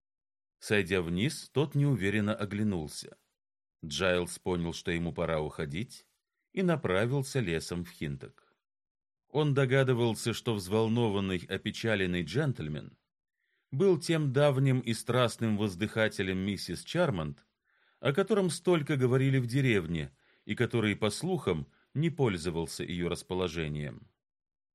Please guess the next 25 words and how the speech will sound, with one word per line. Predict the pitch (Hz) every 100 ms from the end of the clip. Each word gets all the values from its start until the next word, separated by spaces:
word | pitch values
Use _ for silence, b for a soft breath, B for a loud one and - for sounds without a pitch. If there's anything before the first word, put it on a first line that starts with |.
| _ _ _ _
Однако | 175 170 196 180 170
догадка | 147 135 156 143 143
его | 139 127 135
не | 135
подтвердилась | 135 135 117 127 120 135 123 120
ничем, | 131 131 135 135 123 95
кроме | - 107 107 101
рассказа | 101 - 110 107 90
о | 95 92
полуночном | 98 98 101 92 - 87 90
госте, | 165 143 - 76 - _ _ _ _ _ _ _ _
который | 208 226 208
переполошил | 190 185 175 165 160 143 160 156 127 98
оставшихся | - 117 - 131 123 - 113 - 110
в | -
Хинток-хаусе | 127 110 104 87 - 117 101 92 101
слуг | - 165 180 - _ _ _ _ _ _ _
и, | 127
узнав, | 127 104 127 117
что | - 120
миссис | 120 110 113
Чармонт | - 123 117 110 110
вернулась | 104 113 113 120 101 90 104
из-за | 87 95
границы, | 95 104 104 90 - 92 76